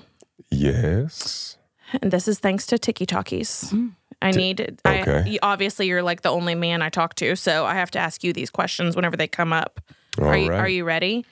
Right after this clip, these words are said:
Speaker 2: And also, here's the thing, is I know you like basketball.
Speaker 1: Yep.
Speaker 2: So you're a fan of the balls dribbling.
Speaker 1: All right.
Speaker 2: <laughs> He's not impressed so far.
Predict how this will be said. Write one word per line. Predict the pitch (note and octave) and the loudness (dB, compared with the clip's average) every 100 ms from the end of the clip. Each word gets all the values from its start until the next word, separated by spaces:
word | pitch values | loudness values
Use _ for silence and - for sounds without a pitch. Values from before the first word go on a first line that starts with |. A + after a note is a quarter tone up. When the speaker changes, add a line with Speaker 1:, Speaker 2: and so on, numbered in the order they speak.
| - _ - | -20 _ -2
Speaker 2:
And | A3 | 0
also, | A3+ A#3 B3+ A#3 | 2 0 0 0
here's | A3 A3 | 0 -2
the | G#3+ | 0
thing, | F#3+ F3+ | 0 2
is | F#3 | 2
I | F#3+ | 2
know | F#3 | 2
you | F3+ G3 | 2 2
like | G3+ G3+ | 0 -2
basketball. | F3+ D#3 D#3+ A3+ G#3+ B3 C4 C#4 C#4 | -2 0 0 -2 2 2 2 0 0
Speaker 1:
Yep. | - F#2 - _ _ - | 2 2 -2 _ _ -6
Speaker 2:
So | - G#3+ F#3+ F3+ E3+ E3+ - | 0 2 4 2 0 -2 -2
you're | G3+ F#3 | 0 0
a | F3+ | 0
fan | F#3 F3+ | 0 0
of | F#3 | 0
the | G3+ | 0
balls | F#3+ F3 F3 G3 | 2 2 2 0
dribbling. | F#3 E3 D#3+ D#3+ D#3+ G#3 - _ _ _ _ _ _ _ _ _ _ _ - | 0 -2 0 0 0 0 -4 _ _ _ _ _ _ _ _ _ _ _ 0
Speaker 1:
All | D#2 | 2
right. | D2 F#2+ - _ _ | 2 0 -4 _ _
Speaker 2:
<laughs> | - D5+ C5 E3+ - - C6+ G#5 - - _ _ _ _ _ - | -2 0 0 0 0 -6 -6 -10 -18 -20 _ _ _ _ _ 0
He's | G3+ | 0
not | F#3 F3+ | 0 -4
impressed | F3 F3 F#3 | 0 2 2
so | F3+ F3 | 2 2
far. | F3+ F3 | 2 2